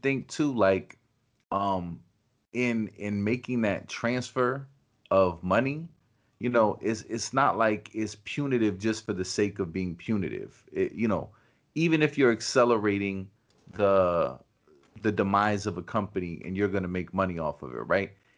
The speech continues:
It's another thing to do that legitimately. You know, the financial instrument is created, shorting is a thing. That's not breaking the rules. But when there's no oversight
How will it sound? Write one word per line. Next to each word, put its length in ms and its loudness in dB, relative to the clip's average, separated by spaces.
It's 160 4
another 360 4
thing 360 -4
to 140 -6
do 200 -2
that 340 4
legitimately. 880 -4
You 100 -6
know, 260 -4
the 140 2
financial 540 0
instrument 500 -6
is 140 -4
created, 580 0
shorting 480 2
is 120 -2
a 60 -4
thing. 500 -2
That's 220 2
not 220 0
breaking 320 -4
the 60 -8
rules. 480 -10
But 80 -2
when 220 4
there's 200 2
no 180 0
oversight 760 2